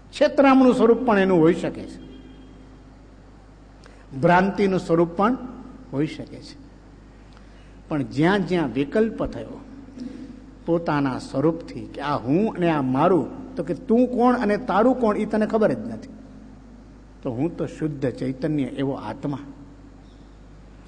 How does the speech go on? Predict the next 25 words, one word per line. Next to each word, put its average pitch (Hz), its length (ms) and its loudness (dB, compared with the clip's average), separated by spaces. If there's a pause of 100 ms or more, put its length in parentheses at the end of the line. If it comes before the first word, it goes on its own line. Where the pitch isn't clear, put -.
(260)
અને 202 200 4
મારું 202 480 6
એટલે 240 220 2
એ 220 280 2
આત્માના 196 640 0
જે 202 120 0
અનંત 190 360 0
ગુણો 156 340 2
છે 185 180 -2
તે 214 340 6
જ, - 100 -2 (460)
એ 202 120 6
સિવાયનું 185 580 4
કંઈ 165 160 6
મારું 151 400 4 (580)
નથી. 135 200 -8 (340)
અને 190 140 -2
એ 226 240 4
સિવાયનું 214 500 0
કોઈ 190 140 2
દેખાતું 170 500 -2
સ્વરૂપ 185 260 -2 (120)
તે 175 60 2
હું 139 280 0
નથી. 190 300 2